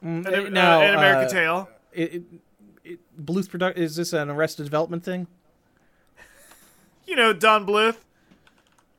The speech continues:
Speaker 1: No, I don't. Is that like,
Speaker 2: <laughs>
Speaker 1: uh, is that the blue one or the, the Magician
Speaker 2: No,
Speaker 1: Man?
Speaker 2: the, the,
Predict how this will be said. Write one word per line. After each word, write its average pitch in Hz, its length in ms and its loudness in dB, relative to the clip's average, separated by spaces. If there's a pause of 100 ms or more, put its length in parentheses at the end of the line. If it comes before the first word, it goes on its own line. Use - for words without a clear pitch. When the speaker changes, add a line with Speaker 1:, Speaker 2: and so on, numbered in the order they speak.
(1300)
Speaker 1:
No, 151 240 -4
I 135 60 -2
don't. 127 340 -6 (260)
Is 160 180 -8
that 156 200 -4
like, 147 320 0
Speaker 2:
<laughs> - 0 -
Speaker 1:
uh, 185 260 0 (480)
is 147 60 -14
that 165 120 2
the 165 60 -6
blue 156 260 2
one 180 320 0
or 139 200 -6
the, 135 180 -6
the 131 160 -10
Magician 220 360 2
Speaker 2:
No, - 40 0
Speaker 1:
Man? 196 400 0 (180)
Speaker 2:
the, 208 120 -6
the, - 140 -14